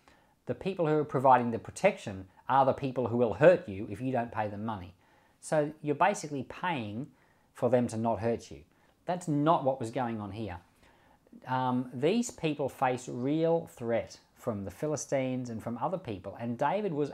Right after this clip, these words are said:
actually protecting them. So when it came time for, you know, harvest, and when it came time for generosity, David should have been blessed because he'd done a lot for this guy.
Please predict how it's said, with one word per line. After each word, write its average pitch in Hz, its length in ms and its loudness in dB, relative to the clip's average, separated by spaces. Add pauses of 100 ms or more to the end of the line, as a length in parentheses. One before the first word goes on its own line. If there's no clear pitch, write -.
actually 127 340 -4
protecting 127 580 -2
them. 90 120 -8 (880)
So 160 320 6
when 214 200 4
it 190 120 -4
came 165 340 0
time 151 540 2
for, 131 500 2 (480)
you 123 120 -4
know, 107 360 0 (580)
harvest, 143 760 4 (180)
and 117 340 -6
when 151 180 -2
it 160 100 -4
came 131 240 -2
time 131 260 0
for 120 60 -6
generosity, 117 880 0 (460)
David 226 320 -4
should 302 240 0
have 247 100 4
been 185 220 4
blessed - 460 -2 (720)
because 175 240 -6
he'd 180 180 -4
done 196 160 2
a 202 80 0
lot 196 220 4
for 247 220 4
this 131 180 0
guy. 95 360 2